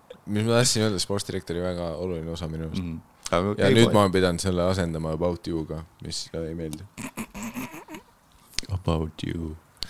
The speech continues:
Speaker 1: No ma tean juba
Speaker 2: Jah,
Speaker 1: see
Speaker 2: jah.
Speaker 1: nimi, mu-, mul on
Speaker 2: Mhm.
Speaker 1: häbi minna sinna.
Speaker 2: Jah, jah.
Speaker 1: Aga noh, kui ma näen, et mul on trussad otsas,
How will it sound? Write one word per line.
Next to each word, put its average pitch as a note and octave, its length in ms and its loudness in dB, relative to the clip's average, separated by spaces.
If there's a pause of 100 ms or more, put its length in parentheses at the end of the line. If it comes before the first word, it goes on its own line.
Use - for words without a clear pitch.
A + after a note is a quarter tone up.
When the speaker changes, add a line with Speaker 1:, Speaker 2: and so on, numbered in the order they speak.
Speaker 1:
No B2 140 10
ma A#2+ 160 8
tean A2 300 8
juba G2 160 6
Speaker 2:
Jah, D#2+ 80 6
Speaker 1:
see F2+ 60 2
Speaker 2:
jah. F2+ 60 4
Speaker 1:
nimi, G2 260 4
mu-, F#2 200 -2
mul - 160 -2
on G2+ 60 4
Speaker 2:
Mhm. E2 80 0
Speaker 1:
häbi E2+ 180 2
minna D#2 280 -2
sinna. E2 260 -6 (240)
Speaker 2:
Jah, F2 160 -2
jah. F#2 140 -8 (140)
Speaker 1:
Aga F#2 540 4
noh, E2 140 -4 (1700)
kui E2 120 -6
ma F2 100 2
näen, F#2+ 280 4
et - 140 -8
mul E2 100 -6
on D#2+ 80 -6
trussad E2+ 360 -2
otsas, D#2+ 460 -6